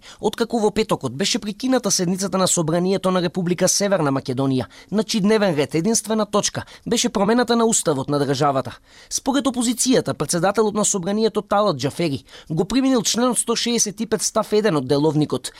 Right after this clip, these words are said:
иако тој регулира постапка за измени на закон, а не за измена на устав, за што има и посебна глава во деловникот. Пратеникот Миле Левков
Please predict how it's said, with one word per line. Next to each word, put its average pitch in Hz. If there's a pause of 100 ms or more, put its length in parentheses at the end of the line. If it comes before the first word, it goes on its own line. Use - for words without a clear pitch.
(160)
иако 254
тој 240
регулира 220
постапка -
за 226
измени 214
на 135
закон, 135
а 135
не 147
за 143
измена 180
на 180
устав, - (220)
за 202
што 214
има 190
и 160
посебна 226
глава 214
во 147
деловникот. 139 (380)
Пратеникот 254
Миле 247
Левков 214